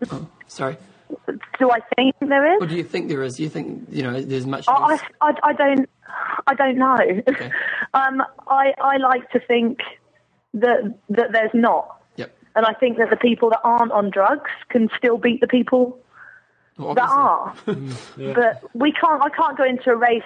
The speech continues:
Speaker 2: thinking that I'm, I'm racing everyone else that's, that's doped up.
Speaker 1: Yeah.
Speaker 2: You've just gotta think that people are clean and you've, and that you've won in a, in, in a, in a, in a fair race.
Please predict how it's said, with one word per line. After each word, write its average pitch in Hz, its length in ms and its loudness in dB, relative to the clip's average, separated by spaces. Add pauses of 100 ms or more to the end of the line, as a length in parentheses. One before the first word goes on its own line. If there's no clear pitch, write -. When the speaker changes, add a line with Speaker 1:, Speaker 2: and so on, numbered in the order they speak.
Speaker 2:
thinking 220 400 2
that 214 80 4
I'm, 214 480 2
I'm 220 200 2
racing 214 400 0
everyone 202 360 2
else 202 220 2 (100)
that's, - 240 0
that's 208 260 0 (180)
doped 196 340 0
up. - 360 0 (120)
Speaker 1:
Yeah. 127 280 -8 (240)
Speaker 2:
You've 233 160 2
just 262 160 0
gotta 240 240 0
think 226 200 0
that 220 140 2
people 214 280 2
are - 140 -4
clean 247 260 4
and 226 140 4
you've, 202 220 -2 (100)
and 226 160 4
that 226 80 2
you've 220 160 2
won 220 260 0
in 220 140 2
a, - 120 2
in, 220 340 0 (180)
in 220 140 4
a, 208 80 0 (140)
in 226 160 4
a, 214 160 2 (760)
in 220 120 4
a 202 40 2 (100)
fair 214 200 4
race. 233 320 0